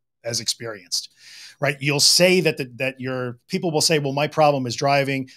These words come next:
My problem is being home alone. My problem is watching scary movies. My problem is anytime I hear the word murder or suicide or whatever, like, I get triggered." No, no, no. The problem is that you're afraid of how you feel when you get triggered. So this is the same thing.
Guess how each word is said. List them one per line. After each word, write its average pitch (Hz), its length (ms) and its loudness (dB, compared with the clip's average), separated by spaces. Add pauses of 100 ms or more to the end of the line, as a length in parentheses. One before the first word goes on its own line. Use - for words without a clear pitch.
(120)
My 139 60 -10
problem 139 280 -2
is 120 80 -6
being 127 160 -6
home 120 180 -6
alone. 160 380 2
My 135 100 -6
problem 131 340 -4
is 120 100 -8
watching 127 260 -4
scary 123 320 -8
movies. 151 520 -4 (240)
My 135 140 -6
problem 143 340 0
is 131 120 -6
anytime 139 360 -6
I 127 100 -4
hear 135 200 -6
the 127 100 -6
word 127 300 -4
murder 180 640 2
or - 60 -12
suicide 170 680 2
or 120 200 -6
whatever, 165 380 -2
like, 135 160 -2
I 127 60 -8
get 117 140 -14
triggered." 151 320 -6 (280)
No, 139 80 -10
no, 160 100 -4
no. 131 340 -6 (100)
The 127 60 -20
problem 143 380 -2
is 127 100 -6
that 131 180 -8
you're 120 120 -10
afraid 139 300 -6
of 123 80 -6
how 131 120 -6
you 113 140 -10
feel 151 460 -2
when 117 140 -6
you 110 80 -12
get 110 120 -16
triggered. 117 300 -10
So 131 140 -2
this 139 220 -4
is 135 120 -6
the 135 80 -6
same 131 400 0
thing. 135 320 -6